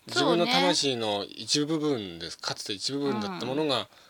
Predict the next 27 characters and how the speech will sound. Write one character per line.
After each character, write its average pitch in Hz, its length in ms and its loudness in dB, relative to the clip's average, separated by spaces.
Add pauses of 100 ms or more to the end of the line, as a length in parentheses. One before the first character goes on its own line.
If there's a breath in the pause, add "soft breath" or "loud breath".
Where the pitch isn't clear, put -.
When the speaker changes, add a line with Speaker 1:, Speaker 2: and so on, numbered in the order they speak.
Speaker 2:
神 147 240 -4
様 127 220 -8
と 110 100 -4
し - 80 -2
て - 80 -8
祀 107 280 -8
ら 120 120 -2
れ 117 140 -2
て 123 180 2
い 127 240 -6
て、 165 340 0 (360)
今 127 180 -2
は 95 140 0
寂 95 260 -8
れ 92 100 -4
て 90 100 -6
る 73 80 -8
わ 71 40 -12
け 69 80 -18
で 69 80 -16
す - 80 -12
か - 80 -16
ら - 80 -10
ね。 - 140 -8 (160)
Speaker 1:
そ 233 220 -4
う - 20 -8
ね。 214 320 -8